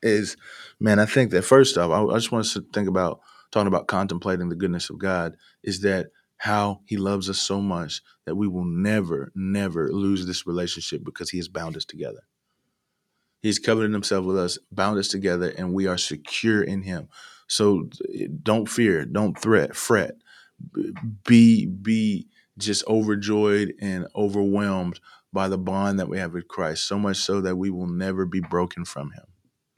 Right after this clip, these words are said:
But second, I think maybe you should take a look at what your strengths are of your partner as a husband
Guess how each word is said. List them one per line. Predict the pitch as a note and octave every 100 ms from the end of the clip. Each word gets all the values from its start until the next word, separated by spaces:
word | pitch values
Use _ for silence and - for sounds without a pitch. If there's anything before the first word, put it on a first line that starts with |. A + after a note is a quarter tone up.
| _ _ _ _ _ _ _ _ _ _ -
But | G2+
second, | - A#2+ A2+ G#2 -
I | F2
think | - B2+
maybe | G2 C3+ B2
you | A#2 A#2
should | A2+ G2 - _ _ _ -
take | - B2+ C3+ - A#2+
a |
look | G#2+ G#2+ G#2+ A#2 G2 - - _
at | F2+ F2+ -
what | A2 -
your | G2 F#2+
strengths | - - C3 C3+ - F#2
are | F2
of | F#2 F#2
your | F#2+
partner | F2+ A2+ A2 F#2 E2 E2 - - -
as | F2+ G2
a | F2
husband | D#2 - C3 B2+ B2+ C3+ C3